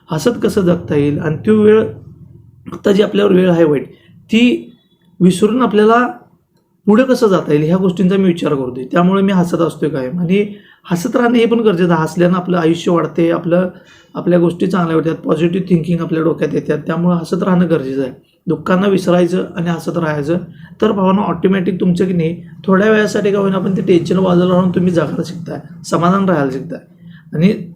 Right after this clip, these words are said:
इथले जण काय करतात माहिती आहे काय, सुखाच्या मागं लागा, आपलं सुख कधी येणार, सुख कधी येणार, ह्या गोष्टींचा विचार करत बसतात. सुखाच्या मागं लागू नका भावांनो, समाधान शोधायला शिका. समाधानी राहायला शिकला की नाही, सुख हे ऑटोमॅटिक तुम्हाला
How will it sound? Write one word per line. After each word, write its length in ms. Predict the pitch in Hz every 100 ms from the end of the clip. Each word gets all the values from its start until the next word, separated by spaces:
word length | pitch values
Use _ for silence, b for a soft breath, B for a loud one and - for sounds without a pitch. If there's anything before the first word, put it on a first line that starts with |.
| -
इथले 340 | 170 170 214 220
जण 160 | 226
काय 160 | 220 208
करतात 280 | 202 175 165
माहिती 200 | 143 127
आहे 100 | 127
काय, 100 | - - _ _
सुखाच्या 480 | - 196 - 269 269
मागं 220 | 226 175
लागा, 200 | 165 139
आपलं 240 | 139 165
सुख 200 | 160 -
कधी 280 | 170 - 160
येणार, 300 | 165 156 156
सुख 180 | 143 165
कधी 240 | - 151
येणार, 220 | 156 147 147 - -
ह्या 300 | - - 185
गोष्टींचा 360 | 196 175 196
विचार 280 | 185 175 160
करत 200 | 151 135
बसतात. 280 | 135 - 156 - b b b b _ _ _
सुखाच्या 540 | - - 180 - 240 262
मागं 220 | 247 214
लागू 260 | 208 170 165
नका 220 | 156 143
भावांनो, 440 | 135 120 - - - -
समाधान 420 | 160 175 202 208
शोधायला 320 | 202 175 170 -
शिका. 220 | 170 143
समाधानी 500 | - 147 156 185 196
राहायला 260 | 190 185 190
शिकला 300 | 180 190 175
की 80 | 165
नाही, 300 | 147 175 - b b b _
सुख 300 | - 202 196
हे 460 | 196 220 226 - - _ -
ऑटोमॅटिक 580 | 170 170 226 208 214 190
तुम्हाला 440 | 190 190 202 214